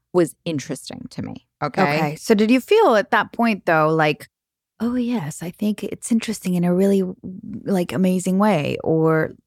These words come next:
Speaker 2: did you have to
Speaker 1: Well,
Speaker 2: wrestle a little bit with
Speaker 1: I,
Speaker 2: the guy
Speaker 1: well,
Speaker 2: in the sky concept?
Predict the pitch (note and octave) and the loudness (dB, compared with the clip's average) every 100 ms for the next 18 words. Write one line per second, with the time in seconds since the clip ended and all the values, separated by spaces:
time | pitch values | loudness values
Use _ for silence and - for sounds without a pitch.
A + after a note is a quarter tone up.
0 | - E3 F3 G3+ G3+ E4 F4+ C4 A3 G#3 | -10 -2 2 4 6 6 8 6 6 4
1 | D#3+ F3 C#4+ - G3+ D3 C#3+ C3+ C#3 - | 4 2 2 4 2 2 2 0 0 -2
2 | B2+ - - D#3+ D3+ A#3+ C4 B3+ A3 - | -2 -4 0 4 6 6 6 4 2 2
3 | A3 G#3+ E3+ E3 D3 C#3+ - D#3 C#3 C3+ | 4 6 6 4 2 0 0 0 0 -2
4 | C3+ B2+ - G1+ G1+ - | -4 -6 -6 -10 -10 -16